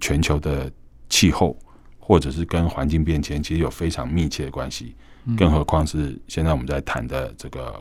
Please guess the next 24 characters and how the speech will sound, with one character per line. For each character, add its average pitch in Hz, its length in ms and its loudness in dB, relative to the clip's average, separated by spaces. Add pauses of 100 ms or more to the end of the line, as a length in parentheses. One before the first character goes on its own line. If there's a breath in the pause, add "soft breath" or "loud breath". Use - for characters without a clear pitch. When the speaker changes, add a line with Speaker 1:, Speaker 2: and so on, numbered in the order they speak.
Speaker 1:
光 85 240 4
电 78 200 -2
或 - 240 -8
者 - 140 -12
是， 135 300 -10 (400 soft breath)
呃， 58 240 -6
这 - 140 -10
个 64 200 -6
风 78 300 -2
电， 76 200 -2 (460 soft breath)
其 90 140 4
实 95 40 6
它 104 220 8 (100)
最 101 280 10
不 78 240 0
会 90 260 2 (120)
影 73 200 -2
响 62 300 0
到 73 200 0
陆 85 300 8
域 73 180 2
生 - 300 -2
态 - 240 -2
的， - 160 -14